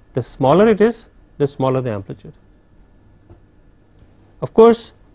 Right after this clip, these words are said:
values of f sub i's which are greater than the bandwidth of the message itself will be of no consequence, isn't it? F I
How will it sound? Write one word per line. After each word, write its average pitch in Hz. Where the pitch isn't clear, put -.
values 165
of 214
f 175
sub 175
i's 143
which -
are 160
greater 135
than 185
the 165
bandwidth 139
of 180
the 185
message 156
itself 139
will 151
be 165
of 165
no 180
consequence, -
isn't 220
it? 254
F 143
I 180